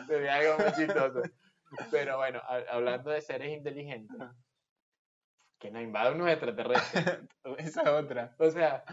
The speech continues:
Speaker 2: Esa para mí es más posible de lo que mucha gente piensa.
Speaker 1: <laughs>
Speaker 2: No, y no quiero, no quiero ser, eh, conspiranoico ni nada por el estilo, pero nos van a invadir a todos.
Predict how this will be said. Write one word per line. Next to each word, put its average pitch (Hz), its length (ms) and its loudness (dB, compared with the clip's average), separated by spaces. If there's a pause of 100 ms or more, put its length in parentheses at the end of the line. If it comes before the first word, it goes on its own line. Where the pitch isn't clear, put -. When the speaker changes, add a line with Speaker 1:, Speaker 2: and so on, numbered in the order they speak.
(280)
Speaker 2:
Esa 185 280 -2
para 160 200 2
mí 196 180 -2
es 160 120 -6
más 175 140 -8
posible 156 360 -6
de 135 60 0
lo 113 140 -4
que 104 60 -10
mucha 117 260 -12
gente 117 240 -14
piensa. 107 420 -16 (140)
Speaker 1:
<laughs> - 720 0 (200)
Speaker 2:
No, 175 540 8
y 170 40 12
no 190 140 6
quiero, 196 280 12 (360)
no 180 180 6
quiero 196 220 8
ser, 180 200 4
eh, 147 440 6
conspiranoico 147 880 6
ni 147 100 6
nada 160 220 10
por 156 100 4
el 143 80 2
estilo, 190 360 10
pero 160 160 10
nos 151 120 10
van 175 160 12
a 180 40 4
invadir 151 360 6
a 143 100 8
todos. 147 280 2